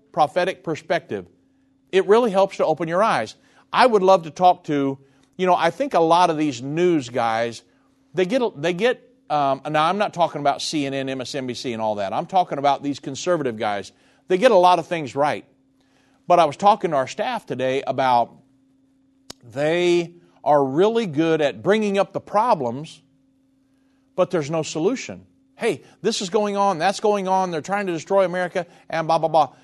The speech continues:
But they're trying to come up with secular solutions. At the end of the day, folks, there's only one solution, and that's Jesus Christ. He is the only solution to all of this. My, my solution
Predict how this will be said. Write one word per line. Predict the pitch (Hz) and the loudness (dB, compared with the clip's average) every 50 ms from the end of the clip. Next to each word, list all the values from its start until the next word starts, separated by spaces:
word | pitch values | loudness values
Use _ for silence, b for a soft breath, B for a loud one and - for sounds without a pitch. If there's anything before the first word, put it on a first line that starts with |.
| b b | b b
But | - 180 - | -4 -2 -2
they're | 190 165 | -2 -4
trying | - 202 214 233 208 | -4 -4 -6 -4 -4
to | 180 | -4
come | - 202 196 | -4 -4 -4
up | 190 - - | -4 -4 -4
with | 160 147 | -8 -6
secular | - - - - 220 208 - - - 165 156 147 143 131 | -6 -8 -6 -4 -6 -6 -6 -6 -6 -2 -2 -2 -2 -4
solutions. | - - 147 143 160 175 175 - - 98 87 90 - _ _ _ _ _ _ _ b b b b b b b b b b b - | -6 -8 -8 -4 -4 -4 -4 -4 -10 -16 -18 -18 -20 _ _ _ _ _ _ _ b b b b b b b b b b b -8
At | - 170 165 | -8 -8 -4
the | - 185 - | -4 -6 -4
end | - 220 240 226 | -2 -2 -2 -2
of | 202 170 | -2 0
the | 160 151 135 | 0 0 0
day, | 131 147 156 135 117 | 2 2 0 0 0
folks, | - - 113 117 117 113 - | -4 -4 -4 -4 -4 -4 -8
there's | - 165 143 131 - - | -4 -4 -4 -4 -4 -4
only | - 220 262 247 190 156 131 117 113 | -2 -2 -2 0 -2 -4 -6 -6 -8
one | 107 110 135 180 190 156 | -6 -4 -4 -4 -4 -4
solution, | 131 - - 110 104 113 156 165 - - - 87 92 - b b b b b b b b b b b b | -8 -10 -10 -10 -6 -4 -4 -4 -4 -6 -14 -16 -18 -20 b b b b b b b b b b b b
and | - 135 | -6 -4
that's | 139 156 147 - | -4 -4 -4 -6
Jesus | 139 139 139 117 107 101 | -6 -6 -6 -6 -8 -14
Christ. | - - 135 113 90 95 98 _ _ _ _ _ _ _ _ _ _ _ _ _ _ _ _ _ _ _ _ | -14 -12 -10 -10 -12 -12 -18 _ _ _ _ _ _ _ _ _ _ _ _ _ _ _ _ _ _ _ _
He | _ - 208 226 226 233 233 | _ -10 -6 -4 -4 -4 -6
is | - - 151 139 123 120 | -6 -8 -8 -8 -8 -6
the | 147 147 - - | -8 -8 -8 -4
only | - 175 202 220 214 214 202 | -2 0 0 0 -2 -6 -8
solution | - - - 160 170 220 240 - - - 110 110 | -8 -10 -10 -6 -6 -6 -6 -6 -10 -14 -14 -14
to | - - | -14 -16
all | - - 151 185 208 175 | -12 -10 -8 -6 -6 -6
of | 131 104 | -6 -8
this. | 101 95 87 - - b b b b b b b b b b _ _ - - | -10 -14 -14 -18 -20 b b b b b b b b b b _ _ -16 -12
My, | 143 135 135 143 175 233 262 | -10 -4 -2 0 0 0 -2
my | 226 175 - 127 131 131 143 165 202 254 262 | -2 -6 -8 -8 -6 -4 -2 -2 -2 -2 -4
solution | - - - 214 208 208 226 202 - - 220 226 233 | -6 -4 0 2 2 2 2 -2 -4 -8 -10 -10 -10